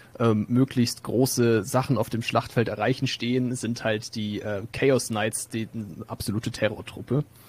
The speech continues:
Ähm, und das zeichnet sich halt schon in den Army Rules ab. Während halt die, die, ähm, Imperial Knights die Army Rules haben, Code, sch-,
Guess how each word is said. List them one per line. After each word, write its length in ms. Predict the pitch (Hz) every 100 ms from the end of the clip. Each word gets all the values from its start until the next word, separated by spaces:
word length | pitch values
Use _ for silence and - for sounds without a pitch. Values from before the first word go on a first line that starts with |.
| - - - - - -
Ähm, 420 | 117 117 113 113 - - - - - -
und 120 | 131
das 160 | 135
zeichnet 400 | - 131 165 156
sich 180 | - 143
halt 140 | 139 -
schon 200 | 127 120
in 220 | 131 143
den 360 | 131 127 123 - - - - -
Army 380 | 123 139 135 123 113
Rules 500 | 120 131 120 - - -
ab. 160 | 104 - - - - -
Während 340 | 113 117 113
halt 240 | 113 113
die, 240 | 113 107 101
die, 380 | - 101 101 85
ähm, 320 | 101 98 110 -
Imperial 460 | 120 - 170 202
Knights 340 | 147 127 127 -
die 140 | -
Army 200 | - 135
Rules 360 | 127 123 120 -
haben, 320 | 110 113 113
Code, 260 | - 123 -
sch-, 200 | -